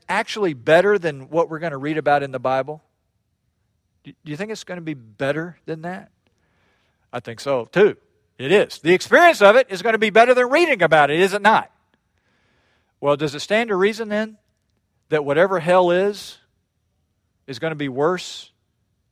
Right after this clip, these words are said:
than what you read about in here? I think so, too. The experience of it. Hell is so bad that Paul said, "Man, if I could, I'd be accursed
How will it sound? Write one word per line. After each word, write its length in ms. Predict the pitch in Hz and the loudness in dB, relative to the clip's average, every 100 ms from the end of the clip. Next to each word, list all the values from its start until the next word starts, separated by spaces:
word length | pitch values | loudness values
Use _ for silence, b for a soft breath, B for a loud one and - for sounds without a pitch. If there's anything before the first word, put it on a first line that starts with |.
| _ | _
than 100 | 120 | -14
what 100 | 139 | -14
you 120 | 135 | -12
read 200 | 117 147 | -8 -4
about 260 | 170 147 151 | 0 0 -2
in 100 | 147 | -6
here? 280 | 151 175 175 _ _ _ _ _ _ _ _ _ _ _ _ _ | -12 -14 -16 _ _ _ _ _ _ _ _ _ _ _ _ _
I 60 | 110 | -20
think 160 | 104 | -20
so, 140 | 95 101 | -20 -20
too. 260 | - 104 _ _ _ _ _ _ _ _ _ _ _ | -20 -20 _ _ _ _ _ _ _ _ _ _ _
The 100 | 117 | -18
experience 540 | 110 - 127 113 98 - | -16 -16 -14 -14 -14 -20
of 160 | 82 | -20
it. 100 | 80 _ _ _ _ _ _ _ _ _ _ _ _ _ _ _ _ _ _ _ _ _ _ _ _ | _ _ _ _ _ _ _ _ _ _ _ _ _ _ _ _ _ _ _ _ _ _ _ _ _
Hell 240 | 160 226 | 0 0
is 100 | 156 | 0
so 240 | - 175 | 0 -2
bad 480 | 190 170 139 113 120 _ _ _ _ _ _ _ _ _ _ _ _ _ - _ | 2 2 2 -4 -14 _ _ _ _ _ _ _ _ _ _ _ _ _ -20 _
that 220 | 131 - | -10 -10
Paul 340 | - 175 202 | -2 2 2
said, 560 | 202 - 135 120 120 107 _ _ _ _ _ _ _ _ _ _ | 0 -6 -8 -8 -10 -14 _ _ _ _ _ _ _ _ _ _
"Man, 180 | - 135 | -18 -18
if 140 | 120 143 | -14 -10
I 140 | 139 | -10
could, 420 | - 147 151 160 120 _ _ _ _ _ _ _ _ _ _ | -6 -4 -4 -6 -14 _ _ _ _ _ _ _ _ _ _
I'd 200 | 147 143 | -10 -8
be 120 | 135 | -10
accursed 760 | 110 - - 123 92 - - | -10 -14 -10 -10 -10 -16 -18